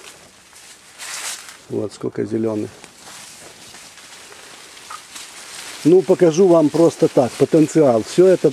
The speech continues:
чисто показываю потенциал, ничего тут рассказывать, показывать нет. Лавина ягод, сами видите, лавина. Если вы занимаетесь ягодой сами, ну, в смысле занимаетесь, занимаетесь-то сами, если вы сами реализуете ягоду,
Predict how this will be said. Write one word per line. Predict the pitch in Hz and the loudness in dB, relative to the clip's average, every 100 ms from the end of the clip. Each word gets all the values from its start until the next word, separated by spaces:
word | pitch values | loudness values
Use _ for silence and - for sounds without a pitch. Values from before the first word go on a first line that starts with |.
| - | -2
чисто | - 202 165 | -2 -2 -2
показываю | 156 143 165 143 156 | -2 2 2 2 0
потенциал, | 143 - 156 151 185 185 | 0 0 2 4 4 4
ничего | 160 147 165 | 0 0 0
тут | 143 143 | 0 0
рассказывать, | 156 - 156 135 147 123 | 0 2 2 2 0 0
показывать | 143 151 139 143 131 | 0 0 2 2 2
нет. | 160 165 143 120 - - - - - - | 2 2 0 -4 -10 -20 -20 -20 -20 -6
Лавина | 135 160 190 220 208 | 2 2 4 4 4
ягод, | 202 165 117 117 - | 4 2 0 -6 0
сами | 170 156 | 2 4
видите, | 139 135 123 107 - 123 | 2 2 0 -2 -2 2
лавина. | 143 151 185 143 101 - - - - | 2 4 4 2 0 -10 -20 -16 -4
Если | 135 202 - 185 196 | 2 2 2 0 0
вы | 175 185 123 101 - - - - - - - - - - - - - - - - | 4 4 2 -2 -10 -20 -20 -20 -20 -20 -20 -20 -20 -20 -20 -20 -20 -20 -20 -4
занимаетесь | 117 156 175 190 196 180 - 156 165 | 2 4 4 4 4 2 0 -4 2
ягодой | 180 185 156 127 117 110 | 4 4 2 2 0 -2
сами, | - 147 123 110 95 - | 0 2 2 -2 -6 -6
ну, | 139 139 151 139 | 0 2 4 2
в | - | 2
смысле | 160 143 151 | 0 2 2
занимаетесь, | 139 156 160 147 117 123 | 4 4 4 0 0 0
занимаетесь-то | 127 147 175 170 160 160 170 | 2 4 4 2 0 0 0
сами, | - 196 151 | 0 2 4
если | 147 147 165 | 2 2 0
вы | 160 | 2
сами | - 180 170 | 2 4 4
реализуете | 160 160 151 143 175 160 - | 4 2 2 2 4 4 2
ягоду, | 143 170 165 127 | 2 4 2 -2